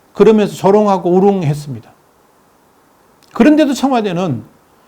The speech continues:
북한 담화문은 쓰는 언어가 다르다 그러면서 진위가 중요하다라고 했습니다. 말이 됩니까? 새롭게 외교 안보 라인에 편입된 정세현 민주평통 수석 부의장은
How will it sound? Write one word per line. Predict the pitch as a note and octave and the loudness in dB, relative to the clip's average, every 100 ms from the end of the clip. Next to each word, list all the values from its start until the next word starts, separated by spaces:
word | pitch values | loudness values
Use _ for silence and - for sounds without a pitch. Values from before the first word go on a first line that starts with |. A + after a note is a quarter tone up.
| _ _ _ - | _ _ _ -6
북한 | G3 A#3 A3+ | -2 2 2
담화문은 | G3 G3+ G#3 G3 F#3 | 2 2 2 0 -2
쓰는 | - C#4 B3+ | -2 0 0
언어가 | G#3 F#3 G3 F#3+ | 0 -2 -2 -2
다르다 | E3 F3 F3+ | -2 -2 -2
그러면서 | D#3+ D#3+ D3+ D3 F#3+ C#3 - _ | -2 -4 -4 -4 -6 -8 -10 _
진위가 | - A#3 C#4+ B3 A3 | 0 4 4 4 0
중요하다라고 | G#3 G3 F#3+ E3+ D#3 D3+ G3 | -2 -6 -4 -6 -4 -4 -4
했습니다. | F3 - C3+ A#2 - _ _ _ _ _ _ _ _ _ _ _ _ _ _ _ _ _ _ _ _ _ - | -8 -8 -14 -14 -20 _ _ _ _ _ _ _ _ _ _ _ _ _ _ _ _ _ _ _ _ _ -6
말이 | - G3+ | 0 0
됩니까? | - D3 D#3+ G3+ C#4 _ _ _ _ _ _ _ _ _ _ _ _ | 0 -2 -2 -6 -10 _ _ _ _ _ _ _ _ _ _ _ _
새롭게 | - C#4+ B3 B3 A3+ | -2 0 0 0 2
외교 | F#3+ A3 G#3 G#3 | 4 2 2 0
안보 | G3 G3+ | 0 0
라인에 | G3+ G3 F#3+ F#3 | 0 0 -4 -6
편입된 | G3+ F#3 F3+ G3 | -6 -6 -6 -6
정세현 | D3+ F#3 A3 A3+ F#3 G#3 G#3+ G3 | -4 -2 0 0 2 2 2 -2
민주평통 | E3+ G3 G3+ G#3 G#3 G3 G3 | -4 -4 -6 -6 -8 -4 -6
수석 | - A3 G#3 | -2 -2 -2
부의장은 | G3+ E3+ E3 F#3 G3 | -4 -4 -4 -4 -4